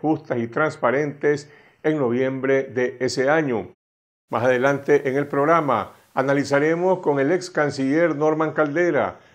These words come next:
los alcances de esta resolución diplomática y las implicaciones que tiene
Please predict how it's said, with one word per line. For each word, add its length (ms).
los 140
alcances 640
de 260
esta 280
resolución 640
diplomática 920
y 60
las 140
implicaciones 720
que 120
tiene 580